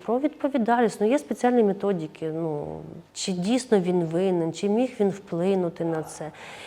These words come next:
І потім потрібно шукати сенс. Ну, так, як я працювала, да, сенс, навіщо він залишився, чому він залишився, значить, в нього є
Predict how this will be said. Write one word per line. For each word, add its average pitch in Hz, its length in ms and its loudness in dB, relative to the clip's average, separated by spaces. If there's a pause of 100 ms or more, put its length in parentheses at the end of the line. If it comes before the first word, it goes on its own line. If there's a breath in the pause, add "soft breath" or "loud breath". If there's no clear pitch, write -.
(260 loud breath)
І 214 320 -2
потім 247 280 2
потрібно 214 400 0
шукати 196 480 -4
сенс. 208 460 -2
Ну, 214 80 2
так, 220 260 0 (160)
як 196 240 0
я 170 120 2
працювала, 170 520 -4
да, 165 120 -4
сенс, 240 420 -2 (560 loud breath)
навіщо 196 480 0
він 175 160 -2
залишився, 165 580 -6
чому 214 380 4
він 208 160 2
залишився, 175 400 -2
значить, 165 240 -4
в - 20 2
нього 196 160 4
є 202 100 4